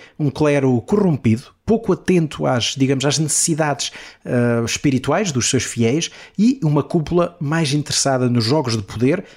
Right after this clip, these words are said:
e na acumulação da riqueza do que propriamente na salvação das almas. Como se percebe,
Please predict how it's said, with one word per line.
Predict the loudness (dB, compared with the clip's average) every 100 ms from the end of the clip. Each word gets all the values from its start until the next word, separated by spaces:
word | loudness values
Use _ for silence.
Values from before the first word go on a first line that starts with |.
| _
e | -2
na | -2
acumulação | -2 -2 0 2 2
da | 2
riqueza | 0 0 0 0
do | -2
que | -2
propriamente | -2 -2 -2 -2 0
na | -2
salvação | -2 -2 -2 -2 -2
das | -2 -4
almas. | -6 -8 -12 -14 -20 -4
Como | -2 -2
se | -4
percebe, | -2 -2 -2 -4